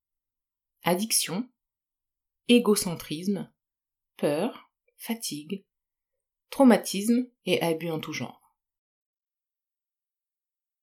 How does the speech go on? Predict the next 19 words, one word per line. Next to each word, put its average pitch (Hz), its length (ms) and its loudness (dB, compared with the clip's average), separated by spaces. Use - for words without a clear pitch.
Cette 240 320 4
liste 285 340 2
non 208 280 8
exhaustive 214 760 -2
ne 226 140 6
caractérise 233 840 2
aucunement 214 500 2
l'humanité 180 600 2
originelle, 156 720 -6
mais 208 220 4
constitue 254 680 0
des 208 160 6
maux 208 300 8
à 185 100 -2
soigner 190 640 -2
qui - 260 0
heureusement 208 640 6
se - 160 -2
guérissent, 180 640 -2